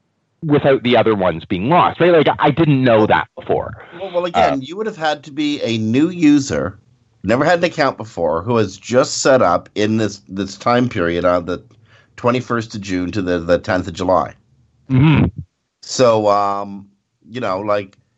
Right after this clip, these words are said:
Speaker 2: if you were to set up a new account on, on Beanstalk's, uh, stable of accounts, or to incorporate a client's account into,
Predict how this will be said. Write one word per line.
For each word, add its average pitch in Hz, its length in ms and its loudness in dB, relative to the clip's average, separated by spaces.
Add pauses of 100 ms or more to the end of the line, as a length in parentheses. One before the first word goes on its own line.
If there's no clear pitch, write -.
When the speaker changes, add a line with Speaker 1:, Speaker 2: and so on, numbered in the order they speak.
(500)
Speaker 2:
if 120 200 -8
you 156 120 2
were 160 60 -2
to 147 60 -4
set 135 260 0
up 117 180 -2
a 107 480 -4
new 113 260 -2
account 110 580 -2
on, 95 640 -2 (180)
on 92 380 0
Beanstalk's, 98 840 -4
uh, 85 460 -2
stable 127 420 -2
of 90 80 -2
accounts, 78 720 -12 (640)
or 123 160 4
to 117 140 -6
incorporate 107 540 -2
a 101 40 -8
client's 127 440 -2
account 87 480 -6
into, 98 840 -6